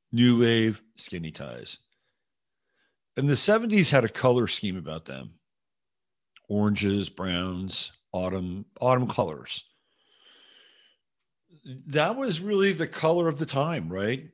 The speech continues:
These autumn colors of the seventies, kind of warm, inviting, earth tony. But it was also symbolic of where America was headed. It wasn't the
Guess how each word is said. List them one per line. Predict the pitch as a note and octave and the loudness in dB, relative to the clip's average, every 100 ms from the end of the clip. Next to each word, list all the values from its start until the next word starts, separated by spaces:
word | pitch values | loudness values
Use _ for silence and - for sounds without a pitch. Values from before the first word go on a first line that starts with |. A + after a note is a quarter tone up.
| _ _ _ - _ _ _ _ _ - F2 | _ _ _ -20 _ _ _ _ _ -8 0
These | A#2+ G#2+ | 4 4
autumn | - A#2+ B2+ C3 | 4 6 6 4
colors | A2 B2 A#2+ A2+ G2 | 4 6 8 6 4
of | F2 | 0
the | |
seventies, | - G#2+ G2 F#2 D#2+ D2 - - _ _ G#2+ | 0 0 0 -2 -6 -8 -8 -8 _ _ -2
kind | A2+ G#2+ | 2 4
of | G2+ | 6
warm, | A#2 A#2+ A#2+ A#2 A#2+ | 6 8 8 6 4
inviting, | A2+ G#2 A2+ A2+ A2+ A2+ A2+ - | 2 2 6 6 6 4 2 0
earth | A2 A2 - | -4 -4 -6
tony. | A#2+ A2+ A#2 A2+ A#2 A2 - - - - - - - - _ - | -4 0 0 2 0 -2 -8 -20 -20 -20 -20 -20 -20 -20 _ 4
But | |
it | C#3 | 6
was | D3+ C3+ | 8 10
also | G3+ G3 G3+ F#3 D#3+ A#2+ - _ _ _ _ _ _ _ _ _ _ - | 8 10 10 10 10 6 -4 _ _ _ _ _ _ _ _ _ _ -4
symbolic | - E3 C#3 C3+ D3 C#3+ A#2+ | 2 4 6 8 8 8 6
of | A#2+ G#2 | 2 2
where | B2 A#2+ | 4 4
America | A#2+ A#2 A#2+ - | 4 2 2 0
was | G2 G2+ - | -4 -2 0
headed. | A2+ F#2 D#2+ - _ - - - _ _ _ _ _ - | 0 0 -8 -16 _ -16 -14 -16 _ _ _ _ _ -2
It | C3+ | 2
wasn't | C3 C3+ C3+ B2 | 6 6 4 2
the | B2+ A#2 G#2+ | 4 6 4